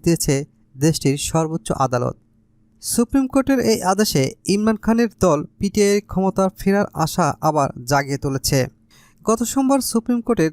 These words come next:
তিন সদস্যের বেঞ্চে সুন্নি ইত্তেহাদ কাউন্সিলের সংরক্ষিত আসন সংক্রান্ত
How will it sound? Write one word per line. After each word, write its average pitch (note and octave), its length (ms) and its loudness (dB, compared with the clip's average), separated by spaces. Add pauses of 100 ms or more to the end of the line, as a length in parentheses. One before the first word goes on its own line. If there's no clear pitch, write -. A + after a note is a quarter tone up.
(120)
তিন G#3 140 0 (180)
সদস্যের G3 480 0 (100)
বেঞ্চে E3 380 2 (680)
সুন্নি A3+ 440 0 (200)
ইত্তেহাদ G3+ 440 0 (140)
কাউন্সিলের G3 440 0 (100)
সংরক্ষিত F#3 500 -2 (220)
আসন D#3 260 -2 (440)
সংক্রান্ত F3+ 520 -2